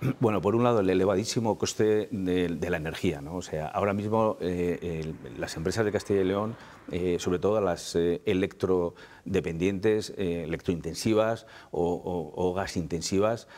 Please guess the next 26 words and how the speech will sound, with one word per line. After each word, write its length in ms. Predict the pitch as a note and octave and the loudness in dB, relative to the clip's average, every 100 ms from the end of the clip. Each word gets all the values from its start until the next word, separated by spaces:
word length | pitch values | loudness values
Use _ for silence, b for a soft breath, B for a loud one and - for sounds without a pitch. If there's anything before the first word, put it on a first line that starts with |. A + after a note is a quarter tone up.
| B | B
les 200 | - E2 | -8 -4
ha 40 | F#2 | -2
aumentado 420 | F#2 F#2+ G2+ G2 | 0 0 2 2
el 80 | F#2 | 2
coste 460 | G2+ - A#2 B2+ - | -2 0 -2 -2 -4
de 180 | F#2+ | -4
una 200 | E2+ F#2 | -2 0
manera 320 | F#2+ F2 G2+ A#2 | 0 0 0 -2
absolutamente 560 | F#2+ - F2+ E2+ F#2 | -4 -4 -4 -2 -4
brutal, 440 | F2+ D2+ A2+ F2 C#2 | -4 -2 0 0 -2
¿no? 160 | F#2+ - | -8 -2
Cuarenta, 380 | E2+ G2 A#2 F2+ | -2 0 0 -2
cincuenta 320 | E2 F2+ F2+ | -2 -2 -2
por 140 | E2 | -2
ciento 400 | - G#2 G2 G#2 - - | -2 -2 0 -2 -4 -2
más 320 | F#2+ B2+ - | 0 0 -4
que 140 | - | -4
el 60 | F#2 | -2
año 160 | G2+ | -2
pasado, 400 | F2 - G2 E2 B B B B | -4 -2 -2 -2 B B B B
que 120 | - G#2 | 2 2
hace 220 | - C#3 | 2 -2
que 80 | F#2+ | 0
en 100 | F2 | -2
muchos 240 | G2+ A#2+ | -2 -2
casos 460 | - A#2+ D3+ D3+ | 0 -2 -4 -6